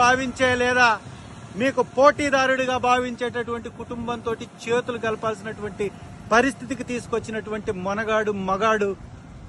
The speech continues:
జగన్మోహన్ రెడ్డి గారు. అసెంబ్లీలో ఏం మాట్లాడాలి, ఏ చర్చ జరగాలి? ప్రజలకు మంచి జరిగేటటువంటి చర్చ జరగాలి, ప్రజలకు ఉపయోగపడేటటువంటి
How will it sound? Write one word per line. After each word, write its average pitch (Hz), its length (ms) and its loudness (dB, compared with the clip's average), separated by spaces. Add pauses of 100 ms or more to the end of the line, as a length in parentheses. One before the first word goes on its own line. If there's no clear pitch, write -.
(140)
జగన్మోహన్ 190 560 2
రెడ్డి 120 220 -4
గారు. 95 160 -10 (880)
అసెంబ్లీలో 254 500 10 (120)
ఏం 269 60 6 (100)
మాట్లాడాలి, 233 520 2 (460)
ఏ 254 140 6
చర్చ 262 180 0 (140)
జరగాలి? 240 420 2 (420)
ప్రజలకు 240 460 4
మంచి 240 260 0
జరిగేటటువంటి 220 680 -2 (100)
చర్చ 196 180 -6 (140)
జరగాలి, 110 360 -8 (460)
ప్రజలకు 262 460 8
ఉపయోగపడేటటువంటి 262 1080 6